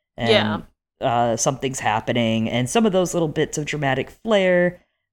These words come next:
Speaker 1: I would have liked to have a little more of that earlier on. And I think season two really captured that well.
Speaker 2: Yeah. Season two, it was really starting to come into its own. And, and another thing is, and I think you and I will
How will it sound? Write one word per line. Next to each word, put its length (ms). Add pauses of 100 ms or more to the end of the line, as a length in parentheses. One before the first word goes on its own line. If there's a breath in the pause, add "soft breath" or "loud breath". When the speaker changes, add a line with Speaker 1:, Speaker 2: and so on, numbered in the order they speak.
(180)
Speaker 1:
I 80
would 140
have 100
liked 220
to 60
have 120
a 60
little 240
more 220
of 100
that 260
earlier 400
on. 240
And 80
I 60
think 240
season 480
two 420
really 220
captured 500
that 220
well. 380
Speaker 2:
Yeah. 340 (160)
Season 340
two, 200
it 100
was 160
really 260
starting 320
to 80
come 220
into 240
its 140
own. 260
And, 100
and 260
another 300
thing 220
is, 100
and 220
I 80
think 180
you 140
and 80
I 100
will 320